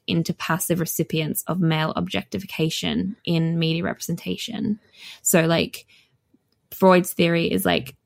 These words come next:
"Oh, this, this woman doesn't have a penis," basically. So then men are afraid of also ending up like that. And so these theories are built upon each other. And then we get to this theory of, like,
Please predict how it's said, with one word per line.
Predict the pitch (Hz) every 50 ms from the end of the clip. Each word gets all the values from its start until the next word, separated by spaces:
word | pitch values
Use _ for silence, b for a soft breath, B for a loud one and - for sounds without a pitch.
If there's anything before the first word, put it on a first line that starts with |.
| _ -
"Oh, | - 170 165 160 165
this, | - 165 160 - - - - - _ _ _ _ _ _ _ _ _ _
this | - 180 175 180
woman | 175 175 170 170 170 170 175
doesn't | - 170 - - -
have | - 180 180 - - - - - -
a | - 170
penis," | - - 170 190 185 - -
basically. | - 196 165 - 175 - - 175 165 165 - - -
So | - - - 185
then | 175 165 165
men | 160 160 160 160 -
are | - 160 160 156 160 180 - _ _ _ _ _ _ _ - -
afraid | 170 - - - - 175 160 156 156 160 -
of | - - -
also | - 151 156 - - -
ending | - 165 160 170 165 160
up | 165 180 -
like | 185 190 190
that. | 190 190 190 196 240 269 - - 233 - B B B B
And | B 185
so | 185 175
these | 175 175 175
theories | - 165 156 160 -
are | 160
built | - - 156 - -
upon | - - - 156 160
each | - - -
other. | 151 147 - - 147 180 196 - _ _ _ _ -
And | 185 170
then | 156
we | 156 156
get | 156 147 -
to | - 165
this | 185 151 - -
theory | - 160 156 156 156 156
of, | 156 156 -
like, | 165 165 165 - - - - -